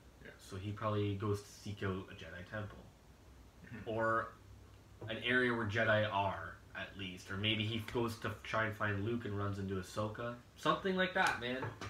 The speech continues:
Speaker 2: Okay. Yeah.
Speaker 1: What do you
Speaker 2: Um,
Speaker 1: think?
Speaker 2: I think
Speaker 1: I went on a tangent
Speaker 2: so
Speaker 1: there.
Speaker 2: what's going on is the guys that play Star Wars Battlefront two,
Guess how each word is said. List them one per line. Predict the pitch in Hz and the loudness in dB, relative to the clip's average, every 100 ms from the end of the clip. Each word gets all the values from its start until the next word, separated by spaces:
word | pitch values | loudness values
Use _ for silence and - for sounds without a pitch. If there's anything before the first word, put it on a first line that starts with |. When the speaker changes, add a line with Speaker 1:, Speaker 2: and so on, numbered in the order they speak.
| - | -2
Speaker 2:
Okay. | 139 151 - - - - - - - | 0 0 -2 -6 -16 -14 -12 -6 -4
Yeah. | 131 - - - - - - | -2 -4 -8 -16 -16 -16 -6
Speaker 1:
What | 147 | 2
do | 185 | 4
you | 180 | 4
Speaker 2:
Um, | 120 | 2
Speaker 1:
think? | 92 - - - | -4 -8 -20 -6
Speaker 2:
I | 120 135 | 2 4
think | 135 139 | 4 2
Speaker 1:
I | 127 | 0
went | 139 123 | 2 4
on | 117 | 2
a | |
tangent | 101 123 120 101 | 0 -2 -2 -2
Speaker 2:
so | 90 - 131 | -4 0 2
Speaker 1:
there. | 123 | 2
Speaker 2:
what's | 123 131 - | 0 -2 -4
going | 139 | -2
on | 131 123 120 | 2 4 4
is | 120 117 - - - - - - - - | 2 0 -6 -18 -18 -20 -20 -16 -10 4
the | 127 | 8
guys | 135 | 8
that | 131 120 | 6 2
play | 123 | 2
Star | 113 120 | 4 4
Wars | 117 | 4
Battlefront | 117 110 110 110 101 | 2 0 0 -2 -2
two, | 117 104 | -2 -2